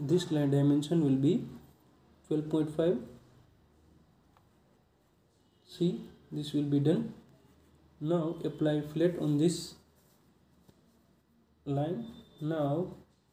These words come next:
this dimension will be three M M, and, uh, this dimension will be six point five, means this will be done, fully defined our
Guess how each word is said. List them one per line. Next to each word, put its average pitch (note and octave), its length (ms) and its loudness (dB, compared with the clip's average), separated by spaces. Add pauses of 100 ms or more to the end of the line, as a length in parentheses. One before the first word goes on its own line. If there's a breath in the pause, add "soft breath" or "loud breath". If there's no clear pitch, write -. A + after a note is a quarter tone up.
(1700)
this E3 160 -10
dimension D3+ 580 2
will C#3+ 140 2
be F3+ 220 2
three C#3+ 360 -2 (240)
M D#3+ 200 0
M, A3 380 -2 (920)
and, D3+ 240 -4
uh, D3+ 200 -2
this E3+ 180 -2
dimension D#3 600 0
will C#3 120 2
be D#3 120 2
six - 280 -6
point D3+ 260 -8
five, - 360 -2
means D3+ 420 -4 (220)
this C#3+ 160 -12
will C3+ 220 -4
be - 0 -
done, E3+ 280 0 (140)
fully D3 200 0
defined F#3 520 0 (600)
our D#3+ 180 0